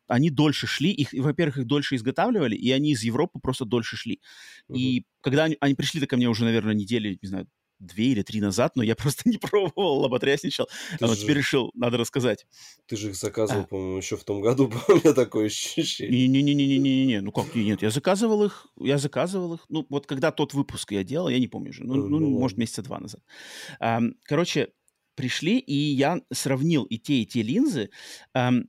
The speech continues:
Speaker 1: китайские линзы по, значит, они дешевле, они, они дешевле, они быстрее, э, их производят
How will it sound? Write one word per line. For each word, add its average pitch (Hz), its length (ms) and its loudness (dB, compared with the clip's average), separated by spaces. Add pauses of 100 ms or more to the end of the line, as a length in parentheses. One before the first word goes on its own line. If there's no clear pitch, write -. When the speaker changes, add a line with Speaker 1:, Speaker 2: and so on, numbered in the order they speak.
(140)
Speaker 1:
китайские 180 540 0
линзы 120 500 0 (140)
по, 139 420 2
значит, 117 240 0
они 135 180 4
дешевле, 120 580 0
они, 139 220 2
они 143 220 2
дешевле, 175 520 2
они 120 260 2
быстрее, 123 760 0 (400)
э, 104 360 -2
их - 280 -6 (200)
производят 117 720 0